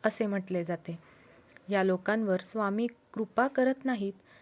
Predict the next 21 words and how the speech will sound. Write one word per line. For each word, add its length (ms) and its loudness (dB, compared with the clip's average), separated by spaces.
ज्यांना 300 4
स्वतःवर 440 0
विश्वास 560 -4
नाही, 340 -4
त्यांच्या 340 -2
पाठीशी 520 -4
देव 400 0
उभा 280 0
राहत 340 -4
नाही. 300 -6
स्वामी 420 0
सेवा 340 -4
करताना 600 -4
आपल्या 420 0
मुखी 420 -4
नेहमी 440 2
चांगले 400 2
शब्द 320 -2
असावेत, 560 -4
चांगले 360 2
तेच 340 -2